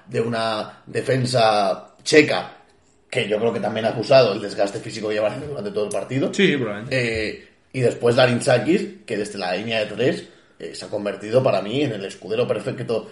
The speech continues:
Speaker 1: de Giannis Antetokounmpo en un partido donde los tiradores no estaban funcionando. Es verdad que los jugadores,
Speaker 2: Eso, entonces, la
Speaker 1: que los
Speaker 2: defensa.
Speaker 1: jugadores griegos, eh,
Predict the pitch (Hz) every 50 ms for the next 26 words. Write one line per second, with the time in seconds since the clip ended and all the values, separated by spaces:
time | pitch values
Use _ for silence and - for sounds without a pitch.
0 | - - _ _ - 104 123 120 120 123 120 113 127 123 110 117 107 117 127 127
1 | 156 175 147 - - 127 117 104 - 113 123 131 135 127 110 104 101 - 101 101
2 | 95 104 110 113 113 104 - 110 110 104 110 104 - 120 107 110 117 123 139 143
3 | 143 - - - - - 120 120 131 120 117 127 135 160 165 - - - - -
4 | _ _ _ _ _ _ _ - 143 127 120 113 104 - 117 110 101 101 113 117
5 | 120 127 127 127 - - 185 180 127 135 143 170 180 190 - - 185 165 165 160
6 | 165 156 139 127 123 127 139 135 135 131 147 147 151 147 139 151 190 202 202 -
7 | - - - _ _ _ _ _ _ _ - 107 107 104 104 101 101 101